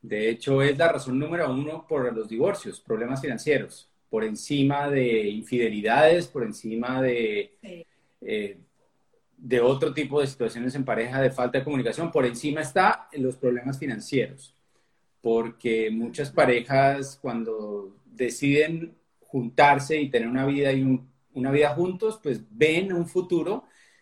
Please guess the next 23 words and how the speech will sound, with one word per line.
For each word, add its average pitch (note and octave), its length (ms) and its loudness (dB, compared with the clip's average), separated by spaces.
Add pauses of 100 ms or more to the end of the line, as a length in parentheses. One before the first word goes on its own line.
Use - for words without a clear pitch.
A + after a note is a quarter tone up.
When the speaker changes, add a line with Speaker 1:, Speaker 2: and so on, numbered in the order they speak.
(120)
Speaker 1:
y B2+ 140 -4
cuando A#2+ 240 2
aparecen A#2 320 -2
los D#3+ 140 -4
problemas C3+ 260 0
financieros C3+ 640 -2
ven C3 420 0 (100)
que D3 120 -2
tal C#3+ 180 2
vez C#3 140 -4
ese C#3+ 160 -6
futuro A#2+ 480 0
no D3+ 540 2
lo E3 200 2
van D#3 160 -2
a D#3+ 100 -12
conseguir B2+ 560 -6
si - 200 -16
no G2+ 160 -16
se B2+ 140 -16
hacen C3+ 200 -12
cambios, C#3 400 2
obviamente, D3 640 -6